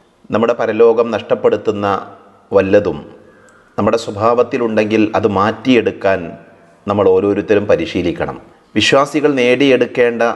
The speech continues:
സുപ്രധാനമായ ഗുണമാണ് വിനയം കാണിക്കുന്നവരാവുക എന്നുള്ളത്. നമ്മൾ ഒഴിവാക്കേണ്ട ദുർഗുണമാണ് അഹങ്കാരം.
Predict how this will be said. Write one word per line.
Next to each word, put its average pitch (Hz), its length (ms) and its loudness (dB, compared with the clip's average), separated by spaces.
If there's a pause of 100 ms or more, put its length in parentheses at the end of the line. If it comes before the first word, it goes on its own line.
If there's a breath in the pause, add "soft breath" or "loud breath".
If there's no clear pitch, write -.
സുപ്രധാനമായ 110 1300 0 (600)
ഗുണമാണ് 98 920 -2 (280)
വിനയം 127 520 2
കാണിക്കുന്നവരാവുക 98 1040 -2
എന്നുള്ളത്. 76 520 -8 (440 soft breath)
നമ്മൾ 117 220 0
ഒഴിവാക്കേണ്ട 120 680 0
ദുർഗുണമാണ് 110 1000 -2 (480)
അഹങ്കാരം. 87 580 -4